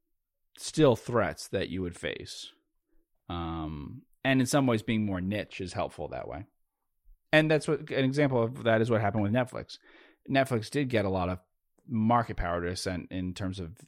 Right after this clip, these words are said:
having a large amount of the audience, but some of it, the suppliers are their competitors,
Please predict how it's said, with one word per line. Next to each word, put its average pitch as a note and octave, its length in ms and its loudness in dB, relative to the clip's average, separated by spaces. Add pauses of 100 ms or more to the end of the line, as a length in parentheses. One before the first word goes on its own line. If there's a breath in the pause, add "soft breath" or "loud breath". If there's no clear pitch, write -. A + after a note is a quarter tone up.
having G2+ 300 0
a F2 60 -4
large F2+ 260 -4
amount E2+ 160 -6
of B1+ 100 -6
the A#1+ 60 -4
audience, F#2 640 -4 (500 soft breath)
but G#2+ 340 0 (160)
some - 360 0
of G#2 200 0
it, E2+ 240 -4 (2750 soft breath)
the G2+ 400 -2
suppliers - 1040 -4 (420)
are G#2+ 100 -2
their F#2+ 120 -2
competitors, G2 760 -4